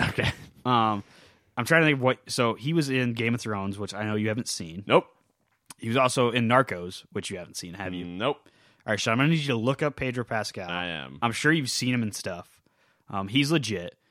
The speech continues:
Speaker 2: He also looks like he's a cocaine dealer from, like, Miami for half the movie, which is cool.
Speaker 1: All right.
Speaker 2: Um, just wearing, like, Hawaiian shirts, and he, like, he's the pilot, and he just makes, like, I don't know. He's definitely the guy who you're like,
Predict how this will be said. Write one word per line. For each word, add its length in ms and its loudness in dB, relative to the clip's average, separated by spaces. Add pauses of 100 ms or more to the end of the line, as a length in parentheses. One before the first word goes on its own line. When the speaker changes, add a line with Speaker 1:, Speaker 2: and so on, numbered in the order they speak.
(160)
Speaker 2:
He 120 4
also 280 6
looks 300 2
like 120 2
he's 140 -6
a 40 -6
cocaine 600 0
dealer 320 2
from, 200 -4
like, 180 -4
Miami 420 -2
for 140 -6
half 200 -4
the 60 -8
movie, 460 -2
which 180 0
is 100 -6
cool. 320 -10 (680)
Speaker 1:
All 60 0
right. 260 0 (100)
Speaker 2:
Um, 240 -2
just 140 -8
wearing, 180 2
like, 120 -4
Hawaiian 400 -2
shirts, 520 -8 (240)
and 100 -4
he, 100 2
like, 180 -6 (400)
he's 180 0
the 100 0
pilot, 500 -2 (100)
and 180 -6
he 80 -6
just 180 -8
makes, 200 -6
like, 280 -8 (1400)
I 100 2
don't 100 -4
know. 180 -16 (500)
He's 180 2
definitely 280 6
the 80 2
guy 200 4
who 60 0
you're 180 2
like, 220 -2